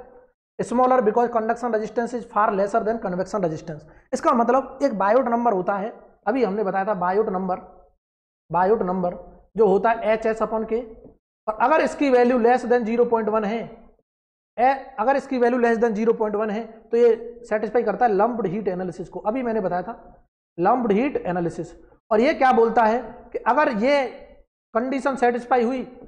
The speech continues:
इसका मतलब अंदर का temperature चाहे center से लेके surface तक बहुत ही कम change होगा, negligible change होगा, almost same होगा। क्योंकि, क्योंकि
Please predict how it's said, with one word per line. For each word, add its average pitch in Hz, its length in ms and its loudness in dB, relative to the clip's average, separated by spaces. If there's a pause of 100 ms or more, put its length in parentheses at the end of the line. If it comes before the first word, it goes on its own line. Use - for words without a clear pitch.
(100)
इसका 254 240 0
मतलब 233 600 -2 (120)
अंदर 262 300 2
का 269 120 2
temperature 226 580 2 (640)
चाहे 214 100 2
center 233 380 -2
से 247 120 -2
लेके 240 180 2
surface 240 420 -2
तक - 340 -6
बहुत 185 300 -2
ही 262 160 -2 (360)
कम 254 160 2
change 226 280 0
होगा, 220 280 0 (440)
negligible 262 640 2
change 220 240 -2
होगा, 240 160 4
almost 233 460 2
same 202 220 -2
होगा। 180 160 0
क्योंकि, 285 400 0
क्योंकि - 640 -2